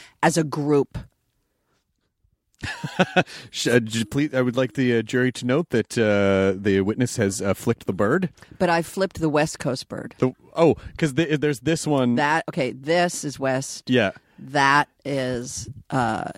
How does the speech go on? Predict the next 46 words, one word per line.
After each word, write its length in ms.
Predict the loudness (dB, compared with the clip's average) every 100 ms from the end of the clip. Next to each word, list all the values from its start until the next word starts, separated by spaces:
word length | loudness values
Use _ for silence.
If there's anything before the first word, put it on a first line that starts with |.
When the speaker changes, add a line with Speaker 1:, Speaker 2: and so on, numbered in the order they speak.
| -16 -2
Speaker 1:
East. 260 | 0 0
Speaker 2:
East, 200 | -2 -2 -2
oh, 80 |
so 180 | 0 0 0
East 180 | -2
Coast 220 | 0 0 0
is 140 | 0
when 140 | 2 2
you 80 | 0
kinda, 280 | 0 2
like, 220 | 2 2 2
mash 460 | 2 2 2 0
all 100 | 2
your 120 | 2 2
fingers 380 | 2 2 2
together 500 | 0 0 2 2 2
Speaker 1:
Yes, 220 | 2 0 0
and 100 | 0
Speaker 2:
and 80 |
Speaker 1:
it's 80 | 0
just 260 | 0 0 0
a 60 |
single, 640 | -2 -2 0 2 2 2 2
Speaker 2:
Yeah, 80 | 2
it's 100 | 0
just 160 | -2 -2
a 40 |
single, 480 | -2 0 2 4 2
Speaker 1:
um, 60 | 2
Speaker 2:
like, 220 | 2 2
Speaker 1:
um, 460 | 0 0 -4 -12 -14
Speaker 2:
tr-, 180 | -10 -2
like 140 | 0 0
a 60 |
Speaker 1:
um, 120 | 0
Speaker 2:
log 420 | 2 2 2 0 -4
just 240 | -8 -4
Speaker 1:
log 340 | 0 2 2
Speaker 2:
bursting 120 | 0 0
from 160 | 2
the 60 | 2
Speaker 1:
coming 100 | 2
Speaker 2:
ground. 120 | 2
Speaker 1:
straight 180 | 2 2
up. 140 | 0 -2
And, 280 | 0 2 0